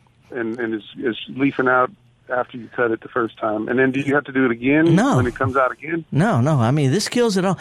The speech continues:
Speaker 2: You know, you cut it down and then let it sprout out good. Let the new, you know, you know how it sprouts right back out. Let it sort of
Speaker 1: Yeah.
Speaker 2: sprout out and catch its second wind. When it's sending energy from the l-, new leaves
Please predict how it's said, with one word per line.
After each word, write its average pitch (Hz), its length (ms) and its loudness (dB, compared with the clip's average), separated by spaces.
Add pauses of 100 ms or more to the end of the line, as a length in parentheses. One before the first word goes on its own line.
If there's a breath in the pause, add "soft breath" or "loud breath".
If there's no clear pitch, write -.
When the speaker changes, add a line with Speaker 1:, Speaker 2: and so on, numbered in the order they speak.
(120)
Speaker 2:
You 170 100 0
know, 170 80 2
you 147 220 2
cut 254 240 -2
it 165 120 -2
down 170 320 2
and 131 140 2
then 147 100 0
let 247 160 0
it 254 100 0
sprout 196 340 0
out 165 180 0
good. 156 160 2
Let 220 160 0
the 185 100 -4
new, 175 220 0
you 175 140 0
know, 117 200 0 (120)
you 165 100 0
know 214 120 2
how 180 180 2
it 123 80 -2
sprouts 127 420 -2
right 123 200 0
back 117 260 0
out. 131 260 0 (300 loud breath)
Let 226 240 2
it 226 120 -2
sort 208 280 0
of 151 80 -2
Speaker 1:
Yeah. - 60 -6
Speaker 2:
sprout 185 420 0
out 175 240 0
and 110 180 -2
catch - 300 -4
its - 120 -4
second - 420 -4
wind. 123 240 2 (200 loud breath)
When 156 220 0
it's 139 100 2
sending 226 560 0
energy 151 400 0
from 117 260 0
the 107 80 2
l-, 120 240 0
new 190 220 2
leaves 170 460 0